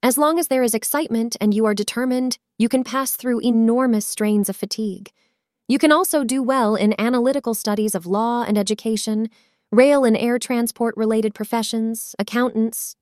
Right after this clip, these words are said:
diplomats, et cetera. But you should never be greedy about money and should avoid speculation at all cost.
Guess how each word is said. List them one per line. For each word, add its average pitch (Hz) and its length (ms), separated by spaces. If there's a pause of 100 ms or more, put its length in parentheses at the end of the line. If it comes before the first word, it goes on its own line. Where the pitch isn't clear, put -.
diplomats, 247 540
et 214 120
cetera. 226 420 (880)
But 240 140
you 277 100
should 302 220
never 269 320
be 240 140
greedy 208 440
about 175 260
money 185 400
and 185 140
should 214 140
avoid 208 400
speculation 202 720
at 196 160
all 196 200
cost. - 540